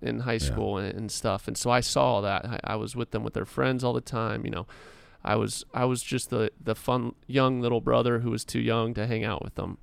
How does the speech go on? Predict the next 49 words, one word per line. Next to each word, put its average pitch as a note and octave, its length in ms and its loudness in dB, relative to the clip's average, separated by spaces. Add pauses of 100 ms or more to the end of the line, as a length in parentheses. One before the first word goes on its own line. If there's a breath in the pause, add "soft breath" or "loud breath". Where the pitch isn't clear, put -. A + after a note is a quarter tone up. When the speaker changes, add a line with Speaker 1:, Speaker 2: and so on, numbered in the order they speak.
Speaker 1:
Um, F#2 500 -4
and A2+ 140 -2
so A#2+ 160 4
when A#2+ 160 0 (400)
I E3 180 8
went D3 180 6
to A#2+ 60 0
high A#2 140 0
school, A2 360 0
it A2+ 40 2
was A2+ 120 -2
my C3+ 200 6
turn. G2 320 -2 (240)
You C3 100 0
know, A#2 160 4
it A#2+ 60 4
was B2 100 -2
like, A#2 180 -2
"All A#2+ 80 2
right, B2+ 200 6
I'm B2+ 100 4
finally B2+ 400 4
old C#3 260 4
enough. C3 380 2
I'm A#2+ 140 2
a, G2+ 80 -4 (420 loud breath)
I'm D3+ 140 8
a D3 40 6
grown C#3+ 360 8
man." C#3+ 440 6 (120)
Suppo-, - 560 0
like, B2+ 200 2 (120)
that's - 160 -6
what C#3 100 6
I B2 80 6
thought. C#3 480 8 (120)
Speaker 2:
Yeah. E2 200 -2 (640 loud breath)
Speaker 1:
Um, A#2 500 0 (120)
and B2+ 180 0
so A#2+ 300 4
I, A#2 200 4
that's, - 540 -4
it C3+ 80 0
was A#2+ 180 -2
my A#2+ 160 2
time. G#2+ 400 -4 (300)
And A#2+ 180 -4
so A2+ 640 -2 (160)
I A#2 140 -2